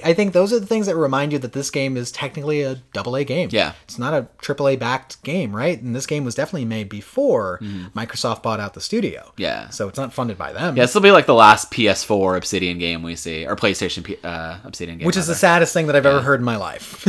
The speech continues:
Speaker 1: <laughs> right? 'Cause, like, Obsidian is, they are a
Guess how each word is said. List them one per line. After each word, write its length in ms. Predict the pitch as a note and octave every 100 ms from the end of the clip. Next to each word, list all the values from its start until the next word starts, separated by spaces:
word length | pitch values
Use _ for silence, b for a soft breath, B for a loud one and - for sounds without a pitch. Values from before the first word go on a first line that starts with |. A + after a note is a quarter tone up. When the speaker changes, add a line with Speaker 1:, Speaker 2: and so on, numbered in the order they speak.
| D#3
Speaker 1:
<laughs> 160 | A#3 G3+
right? 500 | A3 D#3+ D3+ F#3+ F3+
'Cause, 220 | F3 D3
like, 160 | C#3+ C3+
Obsidian 500 | C3+ E3 F3+ F3 D3
is, 240 | B2 A2 B B -
they 400 | A2+ B2 D#3+ E3
are 420 | C3+ C#3+ D3 C#3+
a 800 | C3+ C#3 C#3 C#3 C#3 C#3 C3 C3